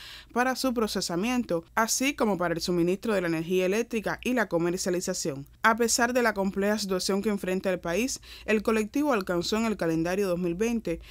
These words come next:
resultados satisfactorios, fundamentalmente en el cumplimiento de los indicadores económicos, por lo que fueron merecedores de la condición de colectivo destacado nacional las unidades empresariales de base, mantenimiento mayor,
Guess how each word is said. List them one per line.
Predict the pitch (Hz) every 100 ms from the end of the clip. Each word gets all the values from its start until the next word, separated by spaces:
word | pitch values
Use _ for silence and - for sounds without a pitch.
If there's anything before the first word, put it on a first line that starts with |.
| - -
resultados | 254 269 214 196 196 220 -
satisfactorios, | 165 196 220 170 220 214 160 170 -
fundamentalmente | - - 175 165 170 170 208 196 180 185
en | 226
el | 196
cumplimiento | 175 170 165 165 170 214
de |
los | 196 180
indicadores | 170 165 160 160 175 208
económicos, | 202 170 208 202 165 180 - - - - -
por | 247
lo | 269 247
que |
fueron | 208 196 202 214
merecedores | 196 180 180 170 190 202 214
de | 175
la | 156
condición | 156 151 156 180 196
de | 190
colectivo | 165 151 185 196
destacado | 185 - 160 165 185
nacional | 175 165 170 190 233 - - -
las | 208 220 233
unidades | 226 220 220 233 254
empresariales | 226 196 196 175 165 180 214
de | 175
base, | 185 226 226
mantenimiento | 170 151 160 156 165 180 185
mayor, | 185 160 185 254